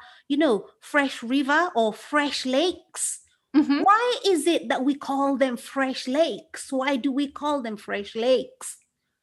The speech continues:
Speaker 1: It's because they are able to let go of some water,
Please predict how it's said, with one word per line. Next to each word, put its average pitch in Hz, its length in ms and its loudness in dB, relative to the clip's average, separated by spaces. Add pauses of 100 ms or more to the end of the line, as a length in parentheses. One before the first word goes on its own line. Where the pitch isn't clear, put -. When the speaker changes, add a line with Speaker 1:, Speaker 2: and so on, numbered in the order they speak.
(220)
Speaker 1:
It's 311 180 0
because 302 680 4 (160)
they 294 220 2
are 262 200 2 (120)
able 349 480 8
to 285 120 -2
let 254 440 0
go 349 240 6
of 339 80 4
some 330 280 0
water, 381 380 4